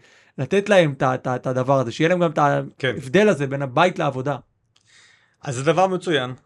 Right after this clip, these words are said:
Speaker 2: שאפשר לעשות את זה. אנחנו, אה, משתדלים להגיע למקום של, שיהיה מינימום תקשורת, אה, בשעות מסוימות. אה,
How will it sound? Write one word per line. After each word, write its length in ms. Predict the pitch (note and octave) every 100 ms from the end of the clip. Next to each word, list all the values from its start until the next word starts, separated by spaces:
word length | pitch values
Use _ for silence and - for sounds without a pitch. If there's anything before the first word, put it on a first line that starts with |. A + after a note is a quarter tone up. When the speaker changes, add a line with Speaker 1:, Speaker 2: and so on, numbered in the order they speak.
| _
Speaker 2:
שאפשר 400 | - C3 - C3+
לעשות 400 | C3 A#2+ B2 A#2+
את 100 | G#2+
זה. 220 | A#2 A#2 B2
אנחנו, 800 | C#3+ D#3 E3+ D#3+ D3+ D3+ D3 C#3
אה, 500 | B2+ B2 B2 B2 A#2+
משתדלים 800 | A#2+ C3 - C3+ A2+ C#3 D3+ A#2+ - _ _ _ _ _
להגיע 380 | A#2+ A#2+ A2 C3
למקום 440 | C#3 B2 - C3 B2+
של, 240 | C3+ A#2+ - _ _ _ _ _
שיהיה 460 | - C3+ C3+ C#3+ C#3+
מינימום 580 | C3 D3 E3+ D#3+ C3 G#2 _
תקשורת, 680 | - - - D#3+ C3 A2 - - _ _ _ B2+
אה, 100 | A#2+
בשעות 400 | A2+ - B2+ B2
מסוימות. 640 | A2+ - A2 A2+ C3 _ _ _ _ _ _ _ _
אה, 760 | B2 A#2+ A#2 A#2 A#2 A#2 A2+